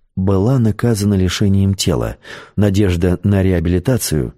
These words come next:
остается. Специалист по силовым взаимодействиям. Последний раз привлекалась к работе приблизительно пятьдесят пять лет назад. Достаточно данных,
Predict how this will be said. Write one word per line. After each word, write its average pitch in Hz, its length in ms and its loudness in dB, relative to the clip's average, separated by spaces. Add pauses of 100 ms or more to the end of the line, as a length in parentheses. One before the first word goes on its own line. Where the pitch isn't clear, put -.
(140)
остается. 101 760 -2 (520)
Специалист 92 840 -2 (340)
по 139 100 0
силовым 110 560 2
взаимодействиям. 87 1040 0 (600)
Последний 104 520 2
раз 98 220 2
привлекалась 92 600 0
к - 80 -8
работе 82 540 -2 (500)
приблизительно 131 680 2
пятьдесят 107 760 -2
пять 98 320 -2
лет 90 220 0
назад. 73 500 -2 (1200)
Достаточно 95 720 -2
данных, 82 480 -2